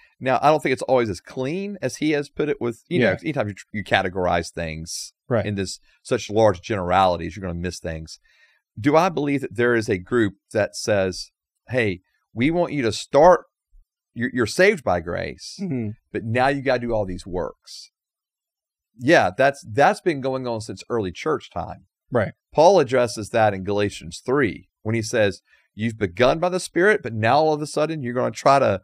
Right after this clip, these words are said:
Speaker 1: <laughs> run this race." The rest of, like, you got saved,
Speaker 2: Yeah.
Speaker 1: but now you're gonna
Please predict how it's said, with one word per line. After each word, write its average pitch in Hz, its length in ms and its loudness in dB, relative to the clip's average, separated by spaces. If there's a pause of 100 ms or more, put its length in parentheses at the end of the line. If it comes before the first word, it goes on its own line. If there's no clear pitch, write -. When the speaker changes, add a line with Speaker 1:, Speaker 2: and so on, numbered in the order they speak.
(140)
Speaker 1:
<laughs> - 160 -20
run 127 340 4
this 139 240 -2
race." 127 380 2
The 101 120 -2
rest 123 280 4
of, 113 100 -4
like, 113 280 4 (560)
you 107 120 -4
got 233 160 6
saved, 165 480 2 (360)
Speaker 2:
Yeah. 120 180 2
Speaker 1:
but 110 100 -2
now 127 200 6
you're 175 120 2
gonna 160 100 0